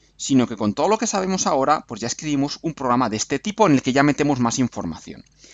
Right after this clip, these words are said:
Para completar la información de este programa, aquí tenemos el número mágico cuatro, que está aquí puesto en el código. No nos gustan los números mágicos, es mejor meter,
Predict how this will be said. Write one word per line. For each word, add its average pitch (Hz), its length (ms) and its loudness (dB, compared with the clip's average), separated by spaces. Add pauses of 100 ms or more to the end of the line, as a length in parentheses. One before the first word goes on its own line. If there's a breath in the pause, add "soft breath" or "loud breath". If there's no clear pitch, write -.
(520 loud breath)
Para 143 180 8
completar 143 420 4
la 202 80 6
información 190 400 2
de 190 40 0
este 190 140 -4
programa, 220 400 4
aquí 196 140 0
tenemos 165 360 0
el 143 120 4
número 160 300 6
mágico 151 420 2
cuatro, 175 680 2
que 135 80 -12
está 135 140 -4
aquí - 140 -8
puesto - 340 -4
en 123 80 4
el 117 160 -2
código. 170 560 -2 (220 soft breath)
No 156 180 6
nos 165 160 6
gustan 156 320 0
los 127 120 0
números 131 320 2
mágicos, 156 640 -6 (200 soft breath)
es 135 160 -8
mejor 139 380 0
meter, 127 400 -2